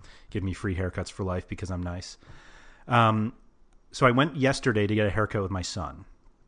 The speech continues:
My son is five. Anyone who has younger kids knows that some kids just don't like getting their hair cut. My son is one of them. But he's had, like, a decent enough experience at this place that it was fine. That being said, like, when we go to get his haircut, the goal is, like,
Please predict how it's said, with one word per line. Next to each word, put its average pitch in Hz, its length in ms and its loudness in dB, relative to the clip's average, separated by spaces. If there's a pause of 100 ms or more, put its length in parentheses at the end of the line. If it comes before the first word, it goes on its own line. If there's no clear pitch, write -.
(300)
My 104 120 -2
son 117 200 -2
is 131 120 -2
five. 95 520 2 (380)
Anyone 117 320 2
who 113 140 0
has 104 200 0
younger 104 300 -2
kids 98 420 -6
knows 98 360 -4
that 98 140 -4 (440)
some 107 240 -2
kids 107 320 -2
just - 180 -10
don't 104 160 -4
like 101 140 -4
getting 98 220 -2
their 104 120 -2
hair 98 160 -2
cut. 95 320 -8 (200)
My 107 140 -6
son 98 220 -4
is 92 140 -4
one 92 160 -4
of 87 100 -12
them. 92 220 -10 (680)
But 110 280 0
he's 110 220 -4
had, 113 220 0
like, 107 120 -2
a 101 60 -6
decent 127 340 0
enough 113 240 2
experience 101 560 -4
at - 80 -8
this 101 120 -6
place 95 380 -6
that 92 140 -6
it 92 40 -10
was 90 140 -14
fine. 87 260 -12 (640)
That 131 220 2
being 151 180 4
said, 117 460 4
like, 104 180 0
when 117 160 2
we 113 80 2
go 120 180 4
to 123 80 6
get 117 140 4
his 113 120 -2
haircut, 104 540 -2
the 113 100 0
goal 117 340 8
is, 104 100 2
like, 101 180 2